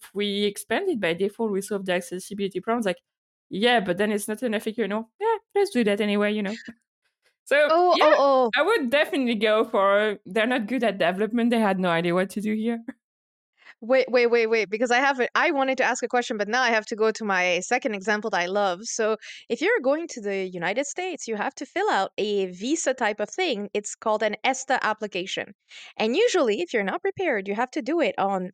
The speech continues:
Speaker 2: really shoddy Wi-Fi at the airport in a panic. And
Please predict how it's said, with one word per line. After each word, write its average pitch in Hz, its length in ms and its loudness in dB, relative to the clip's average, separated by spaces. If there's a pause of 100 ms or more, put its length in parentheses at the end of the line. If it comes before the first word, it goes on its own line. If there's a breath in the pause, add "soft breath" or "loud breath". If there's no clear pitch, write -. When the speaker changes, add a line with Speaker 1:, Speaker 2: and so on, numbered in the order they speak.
Speaker 2:
really 202 360 -4
shoddy 294 340 -2
Wi-Fi 311 500 -2
at - 180 -4
the 302 160 -6
airport 330 440 -2
in 269 160 -2
a 294 40 -6
panic. 320 540 -2 (640 loud breath)
And 294 400 0